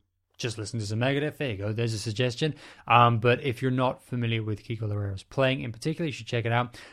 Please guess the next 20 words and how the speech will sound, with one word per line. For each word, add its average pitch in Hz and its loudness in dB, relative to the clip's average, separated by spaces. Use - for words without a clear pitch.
Um, 131 8
I'll 190 6
li-, 233 -4
tell - -2
you 202 0
what, 113 2
I 143 6
will 190 2
link 165 -2
to 156 -4
that 139 0
Reverb 123 -2
interview 113 -4
with 113 -4
him 110 -4
as 101 -6
well, 131 4
because 110 -4
it's 107 -8
interesting 113 -2